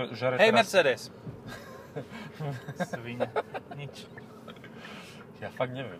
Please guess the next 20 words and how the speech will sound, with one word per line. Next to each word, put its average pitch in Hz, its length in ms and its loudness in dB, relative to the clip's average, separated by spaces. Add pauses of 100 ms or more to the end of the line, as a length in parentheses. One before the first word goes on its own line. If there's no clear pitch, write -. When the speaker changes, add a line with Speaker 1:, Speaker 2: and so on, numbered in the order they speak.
Speaker 1:
ty - 120 -16
kokos, - 420 -16
akože... 85 360 -14 (800)
Však, - 200 -8
ale 107 160 6
mám 127 120 4
Speaker 2:
Ale 160 120 6
Speaker 1:
tu - 80 0
Speaker 2:
však 196 100 0
to 127 140 10
Speaker 1:
ok. - 120 4 (520)
Speaker 2:
No 160 140 -6
aha, 143 240 4
dáš 160 280 8
si 135 140 -6
home, 165 320 0
tuto, 175 400 -2
menu. 185 480 0 (220)
Speaker 1:
Home, 120 500 -2 (100)
les. - 380 0